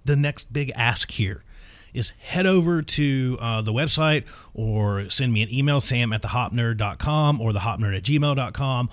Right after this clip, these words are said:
or tag those folks on Instagram, on LinkedIn, on wherever, and get me connected with them. I would love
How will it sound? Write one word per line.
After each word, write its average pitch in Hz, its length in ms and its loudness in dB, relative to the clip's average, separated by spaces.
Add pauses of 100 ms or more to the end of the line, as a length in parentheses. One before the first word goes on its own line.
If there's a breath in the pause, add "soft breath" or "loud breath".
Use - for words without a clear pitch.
(260 loud breath)
or 117 160 0
tag 143 480 2
those 139 300 6
folks - 500 0 (360 loud breath)
on 113 400 -4
Instagram, 143 800 -2
on 107 300 -4
LinkedIn, 143 640 0
on 117 320 -2
wherever, 151 480 -2 (380 loud breath)
and 156 560 2
get 208 120 4
me 226 80 2
connected 214 460 2
with 123 160 0
them. 107 220 -4
I 120 100 -4
would 147 320 0
love 135 840 2